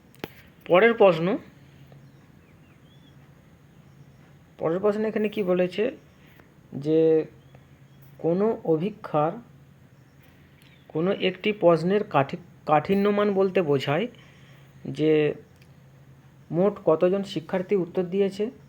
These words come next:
এবং দিতে পারেনি তার অনুপাত, মোট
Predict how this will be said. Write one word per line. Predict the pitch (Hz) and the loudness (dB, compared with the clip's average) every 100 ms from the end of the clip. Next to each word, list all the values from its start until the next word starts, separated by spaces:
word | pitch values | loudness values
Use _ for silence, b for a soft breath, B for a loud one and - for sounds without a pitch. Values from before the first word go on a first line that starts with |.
| - | -4
এবং | 160 165 165 | -2 0 -2
দিতে | 156 180 | -2 0
পারেনি | 175 170 180 180 | 4 4 2 0
তার | 139 143 | 0 0
অনুপাত, | 160 170 170 180 - - - b b b b b - - | 0 -2 -2 -4 -6 -20 -20 b b b b b -20 -2
মোট | 165 | 0